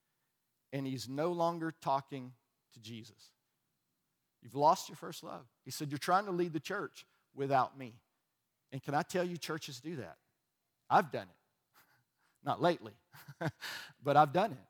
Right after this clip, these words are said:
I've led the church and have not talked to Jesus in a real, real long time. There's lots of reasons why we do that. But he goes through and he talks about that. What would he say to D C F?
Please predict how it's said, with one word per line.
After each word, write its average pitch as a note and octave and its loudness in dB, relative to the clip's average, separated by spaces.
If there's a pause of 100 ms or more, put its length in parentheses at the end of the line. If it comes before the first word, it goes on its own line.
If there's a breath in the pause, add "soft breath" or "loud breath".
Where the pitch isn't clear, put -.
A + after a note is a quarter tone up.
(200)
I've B2+ 0
led D#3+ 6
the G3 2
church C#3+ -2
and B2+ -10
have C3+ -4
not D3+ 0
talked D#3 2
to C3+ -10
Jesus A#2 -6
in A#2 -12
a G#2 -16
real, B2 -6
real B2+ -4
long A#2+ -6
time. G#2 -6
There's G#2+ -14
lots C#3 6
of C#3+ -8
reasons C3+ -4
why B2 -4
we A2+ -8
do E3+ -10
that. G#2 -10 (320 soft breath)
But D#3+ 2
he D#3+ 4
goes F#3+ 6
through G3+ -2
and F#3+ -2
he D3+ -4
talks F#3+ 4
about C#3 2
that. C3 -2
What G3+ -2
would D4+ -4
he A#3+ -6
say E3 0
to D3+ -8
D C#3 -6
C D#3 -8
F? C3+ -8